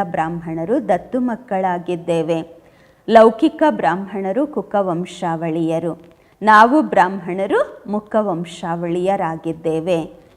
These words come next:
ಇದು ಪರದೇಶ, ರಾವಣ ರಾಜ್ಯವಾಗಿದೆ. ತಂದೆ ಬಂದು ರಾಮರಾಜ್ಯವನ್ನು ಸ್ಥಾಪನೆ ಮಾಡುತ್ತಾರೆ ಅಂದಾಗ ಯಾರಲ್ಲಿಯಾದರೂ ಪ್ರವೇಶ ಮಾಡಬೇಕಾಗತ್ತೆ ಅಲ್ವಾ?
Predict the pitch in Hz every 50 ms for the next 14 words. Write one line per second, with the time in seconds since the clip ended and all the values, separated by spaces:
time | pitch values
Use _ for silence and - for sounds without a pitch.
0 | _ _ - 226 294 226 403 415 403 - 208 175 175 196 220 226 185 190 175 170
1 | 180 - - - - 165 160 165 156 175 175 165 170 185 196 214 214 220 220 208
2 | 196 151 156 151 - - - 196 170 165 165 160 160 160 - 165 160 175 175 165
3 | 160 156 - - - _ _ - - _ _ _ - 247 240 247 269 294 320 320
4 | - 202 180 180 165 165 170 175 196 214 220 190 175 170 180 220 247 262 240 202
5 | 165 170 170 170 - - 190 165 165 165 180 202 262 311 302 - - - 180 170
6 | 170 - - 175 185 196 196 196 190 170 160 160 160 165 165 - - 165 160 170
7 | 170 175 170 160 170 - - - - - 175 170 170 170 170 170 160 202 214 -
8 | 415 302 156 139 - - - - - - - 214 226 226 202 220 233 302 294 294
9 | 277 285 277 247 214 208 202 190 202 196 208 208 208 - 175 165 156 175 185 175
10 | - - 208 196 196 190 170 160 165 165 180 170 170 170 165 165 165 - 165 165
11 | 160 160 175 170 - - 170 160 - - - 180 175 170 180 214 403 480 - -
12 | - - -